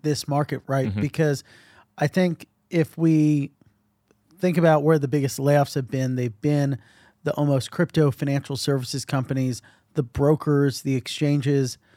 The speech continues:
Speaker 1: but there's still, um, a lot of venture funds raising money,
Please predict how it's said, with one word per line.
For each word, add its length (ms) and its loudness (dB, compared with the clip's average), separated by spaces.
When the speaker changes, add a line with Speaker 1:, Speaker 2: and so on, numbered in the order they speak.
Speaker 1:
but 280 4
there's 200 2
still, 720 2
um, 540 0
a 60 -2
lot 240 4
of 80 0
venture 380 -2
funds 460 2
raising 360 0
money, 440 0